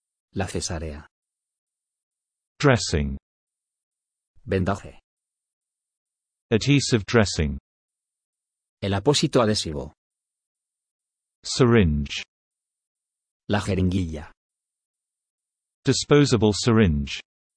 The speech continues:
Speaker 1: La jeringuilla desechable.
Speaker 2: Syrup.
Speaker 1: El jarabe.
Speaker 2: Laxative.
Speaker 1: El laxante.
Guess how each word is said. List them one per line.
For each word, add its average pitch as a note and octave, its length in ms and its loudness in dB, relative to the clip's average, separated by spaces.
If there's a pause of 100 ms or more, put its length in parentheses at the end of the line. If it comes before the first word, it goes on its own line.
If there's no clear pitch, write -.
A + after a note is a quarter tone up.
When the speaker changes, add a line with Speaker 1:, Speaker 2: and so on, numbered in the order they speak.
(880)
Speaker 1:
La G#2+ 120 -2
jeringuilla G2 600 -2
desechable. D2+ 680 -4 (1500)
Speaker 2:
Syrup. F#2 480 2 (1300)
Speaker 1:
El F#2 120 -2
jarabe. G2 460 -2 (1500)
Speaker 2:
Laxative. F2 680 -2 (1200)
Speaker 1:
El G2+ 140 0
laxante. D#2+ 520 -4